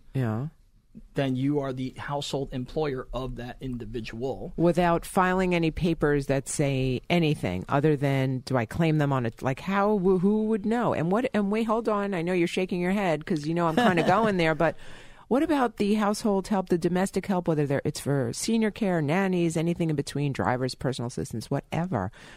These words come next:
Speaker 1: What if they come to you and they, you know, they come to the homeowner, they come highly recommended, and they prefer,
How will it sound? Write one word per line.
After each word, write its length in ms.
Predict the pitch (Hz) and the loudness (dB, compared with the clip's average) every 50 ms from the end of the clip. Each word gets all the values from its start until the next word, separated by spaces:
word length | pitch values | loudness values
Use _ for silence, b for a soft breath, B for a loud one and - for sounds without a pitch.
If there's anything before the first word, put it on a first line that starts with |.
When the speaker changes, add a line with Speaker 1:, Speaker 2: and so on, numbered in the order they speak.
| B B B | B B B
Speaker 1:
What 140 | B - 381 | B 0 0
if 60 | - | 0
they 100 | - 415 | 0 0
come 220 | - - 214 196 202 | 0 0 0 0 0
to 120 | - 214 | 0 0
you 80 | 196 190 | 0 2
and 120 | 185 180 | 2 0
they, 360 | 185 185 190 190 190 190 190 - b b b b b b b b b b | 0 0 0 0 0 0 -2 -4 b b b b b b b b b b
you 100 | b 180 | b 0
know, 60 | 180 160 | 0 2
they 80 | 143 156 | 2 0
come 180 | - 196 180 | 0 0 -2
to 120 | - - 185 | 0 0 0
the 80 | 175 | 0
homeowner, 600 | 175 170 143 139 143 139 139 147 156 180 214 214 | 2 2 0 2 0 0 0 0 -2 -2 -4 -4
they 120 | - 151 143 | -4 -4 -4
come 180 | - 165 156 | -2 -2 0
highly 260 | 156 165 156 170 185 | 0 0 0 0 0
recommended, 600 | 175 165 160 - - 151 135 131 131 139 170 180 170 B B B B B - | 0 0 -2 -2 -2 -2 -2 -2 -2 -2 -2 -4 -6 B B B B B 0
and 180 | 190 190 185 | 0 2 4
they 120 | 190 214 233 | 4 2 2
prefer, 1300 | 220 - - - 185 165 147 - - - - - - - 285 285 254 170 113 95 95 101 147 196 226 | 0 -2 0 0 0 0 0 -4 -8 -14 -12 -6 -2 0 0 2 4 2 2 2 2 0 0 0 0